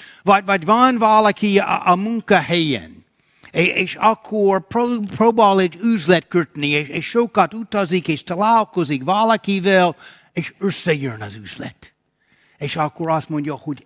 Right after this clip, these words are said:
ez nem volt hiába való. Megértelmette azt a fáradozást,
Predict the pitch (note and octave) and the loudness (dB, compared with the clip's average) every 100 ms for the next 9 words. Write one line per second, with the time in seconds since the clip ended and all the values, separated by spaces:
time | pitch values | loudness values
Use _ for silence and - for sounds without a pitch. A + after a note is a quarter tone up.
0 | _ F3 F#3+ F#3 E3+ B2+ C3 F3+ F3 G#2 | _ -6 -4 -6 -8 -12 -10 -10 -10 -12
1 | G2 G2 C3+ B2 G2+ F#2+ F#2 F#2 F2+ F#2 | -16 -14 -8 -6 -6 -10 -12 -14 -16 -20
2 | _ _ _ _ _ _ _ _ _ _ | _ _ _ _ _ _ _ _ _ _
3 | C#3 G3 A3 G#3 E3+ - D3+ C#3 C#3 C3+ | -2 0 4 2 2 0 -4 0 0 0
4 | D#3 C#3+ D#3 - D#3 F3 E3+ E3+ D#3 C#3 | -2 -2 -2 -6 -6 -2 0 0 -4 -2
5 | C#3+ B2+ A#2+ | 0 0 -2